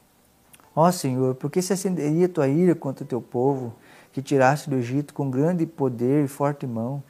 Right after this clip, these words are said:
Por que diriam os egípcios, foi com intenção maligna que eles libertou para matá-los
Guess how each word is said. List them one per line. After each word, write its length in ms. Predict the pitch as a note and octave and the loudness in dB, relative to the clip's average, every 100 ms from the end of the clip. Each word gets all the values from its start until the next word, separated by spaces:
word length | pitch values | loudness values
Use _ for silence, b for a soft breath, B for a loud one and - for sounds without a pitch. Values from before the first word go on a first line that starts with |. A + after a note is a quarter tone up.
| B B | B B
Por 140 | - D3 | -4 0
que 300 | G3+ G#3+ F#3+ | 4 6 4
diriam 500 | D#3 F3 E3 G3+ F#3+ | 2 0 2 2 2
os 80 | |
egípcios, 540 | D#3 C#3 C#3 F#3+ F#3+ C#3 | 2 0 0 0 -2 -14
foi 260 | - E3 | -2 0
com 220 | E3 E3 E3+ | 2 0 -2
intenção 360 | D#3+ D#3+ F#3 | 0 0 0
maligna 540 | E3+ D3+ C#3 E3+ G3+ F3 | 2 2 2 2 2 0
que 140 | E3 | -2
eles 160 | D3 D3+ | -4 -4
libertou 580 | C#3+ D3 B2+ C3 D#3+ | -4 -2 -2 0 0
para 180 | E3 D3+ | 2 0
matá-los 640 | C#3 C3 - D#3 F3+ E3+ | -2 -6 -2 2 2 0